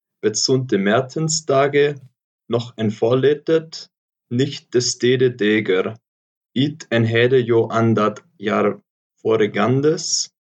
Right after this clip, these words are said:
unde das meeste der Ludes dorven, in den Drosen dat Jahr dore. Sunderliken, Storven, alto vele Froen,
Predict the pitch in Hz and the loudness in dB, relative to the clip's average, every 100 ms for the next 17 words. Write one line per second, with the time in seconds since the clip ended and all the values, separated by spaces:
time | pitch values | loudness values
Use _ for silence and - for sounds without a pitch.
0 | _ _ - 135 127 110 107 - 107 117 | _ _ -2 0 0 0 -2 0 2 2
1 | 151 - - 151 123 113 117 127 127 - | 0 -4 0 0 2 0 0 0 -2 -2
2 | 110 117 139 135 147 151 156 - _ _ | 0 2 2 0 -2 -2 -4 -10 _ _
3 | 117 113 117 110 107 120 147 147 151 151 | -2 2 2 2 4 4 4 0 -4 -4
4 | 151 156 _ _ - 110 110 113 117 117 | -4 -8 _ _ -6 -4 -2 0 0 0
5 | 113 113 113 104 101 101 - _ _ _ | 0 2 2 2 0 -2 -10 _ _ _
6 | - - - 135 131 117 113 143 - 165 | -20 -10 -2 0 2 0 0 -4 -2 -2
7 | 160 165 165 - _ - - 117 131 139 | -2 -4 -10 -16 _ -14 -4 0 2 2
8 | 135 143 143 151 - _ _ _ 107 127 | 0 0 -2 -8 -14 _ _ _ -2 -2
9 | 127 139 127 120 135 131 127 - 104 113 | 0 -2 0 2 4 4 0 -2 0 2
10 | 127 151 170 | 2 0 -4